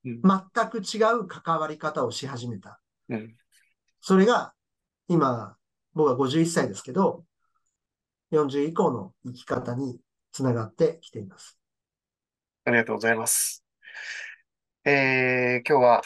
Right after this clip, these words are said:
Speaker 1: 清水さんのお書きになられた本の中身、それから、えー、ブイシーのげ-、あの、ベン-、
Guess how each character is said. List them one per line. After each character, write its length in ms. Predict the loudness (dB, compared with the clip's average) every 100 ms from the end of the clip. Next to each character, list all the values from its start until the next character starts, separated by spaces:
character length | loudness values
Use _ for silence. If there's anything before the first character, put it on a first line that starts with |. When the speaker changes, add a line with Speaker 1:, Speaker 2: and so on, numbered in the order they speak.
| -6
Speaker 1:
清 120 | -8
水 120 | -6
さ 180 | -4 -4
ん 180 | -4 -2
の 380 | 2 4 4 0
お 60 |
書 80 | -8
き 140 | -8 -4
に 60 |
な 100 | 0
ら 100 | 2
れ 80 | 2
た 120 | 0
本 200 | -4 -6
の 60 | -4
中 260 | -6 -2
身、 240 | -2 -2 -8 -12
そ 140 | -4
れ 100 | -4
か 120 | 0
ら、 320 | 2 4 2 -2 _ _ _ _ _ -10
え 380 | -6 -4 -6 -8
ー、 40 |
ブ 100 | -6
イ 20 | -6
シ 160 | -4
ー 20 |
の 100 | -4
げ-、 180 | -2 -2 -2
あ 80 |
の、 320 | 0 2 0 -2
ベ 140 |
ン-、 80 | -6